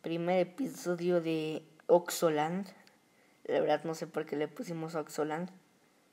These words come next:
pero tuvo que ser Oxoland porque fue la primera cosa que se nos ocurrió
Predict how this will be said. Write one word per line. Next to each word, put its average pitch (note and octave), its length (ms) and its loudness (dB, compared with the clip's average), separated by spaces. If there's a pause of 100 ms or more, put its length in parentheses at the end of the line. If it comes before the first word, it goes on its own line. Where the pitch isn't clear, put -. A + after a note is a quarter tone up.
(200)
pero D3 200 -4
tuvo D3+ 260 -4
que D#3 140 -6
ser E3 140 0
Oxoland F#3+ 540 -2
porque D#3+ 240 -6
fue D#3+ 160 -4
la D#3 160 -2
primera D#3 340 -4
cosa F3+ 220 -4
que D#3 140 -6
se D#3+ 80 -8
nos D3+ 180 -8
ocurrió G3 480 2